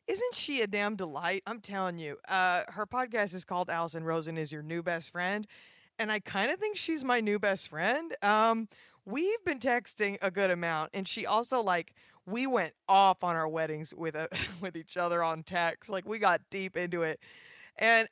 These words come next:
I got a lot of texts and emails and tweets and D Ms on Instagram and messages from all y'all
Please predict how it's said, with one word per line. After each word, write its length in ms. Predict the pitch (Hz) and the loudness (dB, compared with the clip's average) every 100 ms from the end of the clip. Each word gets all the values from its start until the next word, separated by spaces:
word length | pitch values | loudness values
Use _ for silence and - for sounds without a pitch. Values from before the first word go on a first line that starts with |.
| - | 2
I 160 | 214 240 | 4 6
got 240 | 233 185 | 6 4
a 60 | 196 | 2
lot 600 | 185 180 196 220 208 170 | -4 0 4 4 4 0
of 220 | 160 - | -6 -8
texts 500 | 202 214 226 - - | 0 0 0 -4 -8
and 300 | 165 160 156 185 | -6 -6 -8 -10
emails 640 | 220 226 220 214 214 214 - | -6 -2 0 0 -2 -4 -6
and 400 | 160 151 147 151 - _ - | -4 -4 -8 -12 -20 _ -12
tweets 460 | 233 269 262 - | -4 -2 -2 -4
and 180 | 175 170 | -6 -4
D 160 | 180 180 | -4 0
Ms 240 | 220 233 | 0 0
on 140 | 185 | 0
Instagram 500 | 196 240 - 233 220 | 0 -4 -2 0 2
and 100 | 185 | 0
messages 520 | 196 269 269 247 262 202 | -2 -4 -4 -6 -6 -4
from 180 | 196 | -2
all 220 | 185 233 254 | 2 4 4
y'all 400 | 254 262 262 | 4 4 4